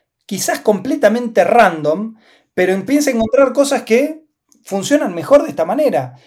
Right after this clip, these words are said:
Entonces empieza cada vez a comportarse mejor hasta que camina perfectamente, sin que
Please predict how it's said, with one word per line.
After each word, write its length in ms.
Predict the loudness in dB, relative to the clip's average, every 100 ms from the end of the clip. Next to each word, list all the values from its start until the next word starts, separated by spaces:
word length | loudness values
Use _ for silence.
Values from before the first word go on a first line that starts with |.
| _
Entonces 420 | _ -2 -2 -4 -8
empieza 520 | -10 -4 -2 -2 0
cada 220 | 2 4
vez 180 | 2 0
a 100 | -2
comportarse 720 | -2 -2 -2 2 0 0 -4
mejor 580 | -8 -2 2 2 0 -8
hasta 320 | -10 -6 -6 -6
que 140 | -4
camina 380 | -4 -2 -2 -4
perfectamente, 880 | -6 -6 -2 0 0 -2 -6 -14 -16
sin 280 | -12 -8 -6
que 160 | -6